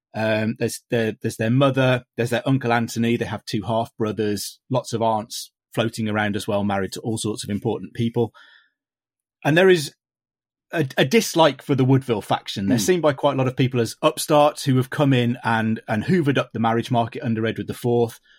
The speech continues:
Speaker 1: And there is lots of concern that they may now seek to, to get the reins of power for themselves through Edward the Fifth.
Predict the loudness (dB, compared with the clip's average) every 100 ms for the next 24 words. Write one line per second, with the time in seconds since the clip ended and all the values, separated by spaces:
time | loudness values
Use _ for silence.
0 | _ _ _ _ _ 2 4 4 0 0
1 | -2 -2 -2 0 2 4 2 2 2 4
2 | 4 2 2 2 0 -2 -4 -4 -8 -6
3 | -6 _ _ _ _ -16 -6 -4 -4 _
4 | _ -2 0 2 2 0 -4 -2 0 0
5 | -2 -4 -4 -2 -2 -2 -4 -8 -12 _
6 | _ -8 0 2 2 -2 _ _ _ -4
7 | -4 -4 -6 -6 -6 -8 -12